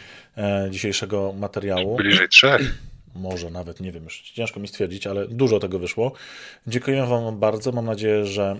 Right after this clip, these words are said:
Speaker 1: nasz przegląd, y, newsów nam, wam się podoba. Wracamy powoli do, do, do, do jakiejś, y, no, r-, r-, rytuału nagrywania i, i z, z, z każdym razem będzie coraz lepiej. Mam nadzieję, że wersja znowu zdalna wam nie przeszkadza za bardzo, e, i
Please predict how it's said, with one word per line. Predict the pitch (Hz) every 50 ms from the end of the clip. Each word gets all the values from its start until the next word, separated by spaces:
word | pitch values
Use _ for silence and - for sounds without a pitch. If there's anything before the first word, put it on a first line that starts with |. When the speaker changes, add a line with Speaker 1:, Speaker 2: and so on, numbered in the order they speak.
| - 110
Speaker 1:
nasz | 107 104 101 -
przegląd, | - - - 107 98 104 101 98 98 -
y, | 101 98 95 98 95 95
newsów | 101 101 98 - 101 -
nam, | 107 95 95 98 101
wam | 98 101 95
się | - -
podoba. | 101 95 113 104 113
Wracamy | 98 113 113 113 - - 131 127 123 113
powoli | - - 104 104 107 101 101 98
do, | 98 101 98 98 98
do, | 98 98 95 95
do, | 92 92 95 92
do | 92 95 92 92 92 - - - - - - - _ -
jakiejś, | 104 98 - - 98 95 87 - - -
y, | 98 92 92 92 92 92 92 90 92 92 92 90 90 - _ - - - -
no, | 90 87 85 82 - _ - - - - - - - - _ _ -
r-, | 107 - -
r-, | 131 127 127 127 131
rytuału | - 127 123 123 - 113 113 110 107 101 104
nagrywania | 104 104 98 101 98 92 101 104 107 110 107 104 -
i, | - 98 92 92 95 95 98 - - - - - - - - _ _ 92
i | 92 90 90
z, | 90 90 - - 95
z, | - - - 98
z | -
każdym | - 104 92 92 92 92
razem | 92 90 92 92 90
będzie | 90 90 90 92 87 87 85
coraz | - - 87 85 -
lepiej. | 101 - - 139
Mam | 135 127
nadzieję, | 127 120 117 120
że | 113 113
wersja | 104 104 107 - - 104 92
znowu | 90 101 98 87 82 82
zdalna | 85 87 92 92 92 92
wam | 90 87 87
nie | 85
przeszkadza | - - - - - 117 113 107
za | 107 107
bardzo, | 98 107 101 98 92 101 95 90 - - - - - - - - _ -
e, | 92 92 92 92 90 - -
i | 101 95 87 87